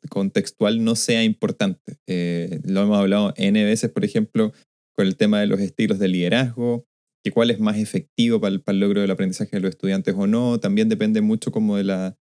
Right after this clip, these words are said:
de los elementos contextuales de los proyectos educativos, los colegios y qué sé yo. Y yo creo que aquí, no, de nuevo,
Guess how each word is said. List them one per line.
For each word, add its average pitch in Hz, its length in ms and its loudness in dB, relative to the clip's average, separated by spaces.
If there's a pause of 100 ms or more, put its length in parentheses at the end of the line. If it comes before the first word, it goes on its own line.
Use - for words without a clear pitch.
(340)
de 101 140 0
los 101 100 0
elementos 104 380 2
contextuales 107 720 0
de 107 80 0
los 98 80 -6
proyectos - 380 -4
educativos, 107 520 0
los 104 100 -4
colegios 101 440 0
y - 20 -4
qué - 100 -4
sé - 160 -8
yo. - 100 -8 (460)
Y 107 80 0
yo 110 100 2
creo 147 160 2
que 131 100 4
aquí, 135 460 2
no, 120 320 -2
de 110 180 0
nuevo, 123 440 0